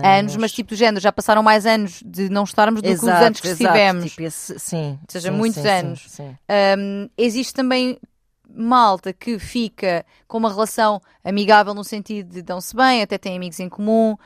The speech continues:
Speaker 1: até estão presentes se for preciso alguma coisa,
Speaker 2: Uhum.
Speaker 1: mas que não aprofundam temáticas tipo novas relações e
Speaker 2: Sim, sim.
Speaker 1: eu acho que até isso se calhar será o mais comum. E depois há pessoal que pensa só ex bom é ex morto.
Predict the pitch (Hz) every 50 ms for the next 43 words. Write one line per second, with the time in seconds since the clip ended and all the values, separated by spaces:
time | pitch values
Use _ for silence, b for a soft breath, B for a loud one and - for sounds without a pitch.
0 | b b b b - - 220 - 226 220 196 - 214 190 220 220 - - - -
1 | 220 - - - 233 202 226 214 208 202 208 208 208 202 - - 233 226 226 226
2 | 208 262 180 165 233 247 240 - 185 - 247 247 247 240 240 240 - 240 226 -
3 | - 247 247 233 233 240 240 233 - 233 233 233 233 233 - 233 - 254 233 -
4 | - 233 226 - 202 196 185 175 190 180 185 190 202 190 - - 202 196 196 202
5 | 202 202 185 196 202 202 202 202 202 196 196 254 277 302 302 254 - - - 214
6 | 226 247 254 226 180 175 185 185 - - 214 - 208 196 202 190 - - - 202
7 | 190 196 190 - - 185 185 185 190 190 190 185 185 185 185 175 - - 220 240
8 | 269 - - 262 - 214 190 185 180 170 170 - - _ _ _ _ _ _ _
9 | _ _ _ _ _ - - - 185 180 - _ - 190 170 - 170 160 185 -
10 | - 190 185 190 185 196 196 196 196 202 214 - - - 190 170 170 170 190 196
11 | 196 196 196 202 202 190 202 196 175 165 - - _